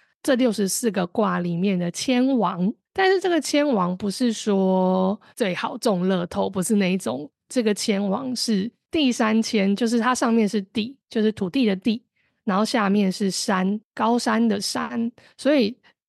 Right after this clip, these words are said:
地下面有山，你可以想象成有点像一座冰山好了，但是冰山是在土地以下，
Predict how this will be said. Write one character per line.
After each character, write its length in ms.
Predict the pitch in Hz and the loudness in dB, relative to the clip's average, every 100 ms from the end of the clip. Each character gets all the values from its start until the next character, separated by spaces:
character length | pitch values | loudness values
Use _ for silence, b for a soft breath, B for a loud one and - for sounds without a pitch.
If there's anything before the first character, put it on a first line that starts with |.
| _ _ | _ _
地 380 | 320 262 208 202 | 0 2 0 -2
下 260 | - 208 | -2 0
面 220 | 196 190 | 2 0
有 180 | 170 160 | -2 -4
山， 480 | 156 - 233 226 233 - _ _ | -8 -6 -4 -4 -4 -8 _ _
你 140 | 226 214 | -4 -2
可 140 | 254 | 0
以 160 | 349 320 | 0 0
想 240 | - 190 | 0 -2
象 240 | 165 285 233 | 0 0 0
成 220 | - 185 | 0 0
有 140 | 185 | 2
点 180 | 220 196 | 2 2
像 220 | 170 220 | 0 -2
一 120 | 226 190 | 0 0
座 180 | 226 | 0
冰 320 | 196 202 180 196 | 0 0 0 0
山 360 | - 170 175 | 0 -2 -2
好 320 | 175 160 143 | -2 -4 -4
了， 140 | - 302 _ | -6 -8 _
但 160 | 285 254 | 2 2
是 80 | 269 | 2
冰 260 | 240 233 | 2 0
山 200 | 233 214 | 2 -2
是 140 | 214 202 | -4 -4
在 220 | 202 185 | -4 -4
土 260 | - 190 190 | -6 -12 -8
地 160 | 202 | -8
以 200 | 202 240 | -6 -8
下， 260 | 269 254 | -10 -10